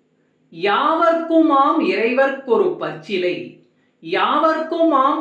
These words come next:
பசுவுக்கொரு வாயுரை. யாவர்க்குமாம் உண்ணும் போதொரு கைப்பிடி.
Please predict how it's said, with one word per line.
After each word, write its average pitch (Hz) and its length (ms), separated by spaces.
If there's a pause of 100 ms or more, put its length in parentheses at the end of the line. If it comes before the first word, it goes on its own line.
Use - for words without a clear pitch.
பசுவுக்கொரு 214 880 (120)
வாயுரை. 185 580 (640)
யாவர்க்குமாம் 254 1160 (140)
உண்ணும் 311 460
போதொரு 202 580
கைப்பிடி. 185 680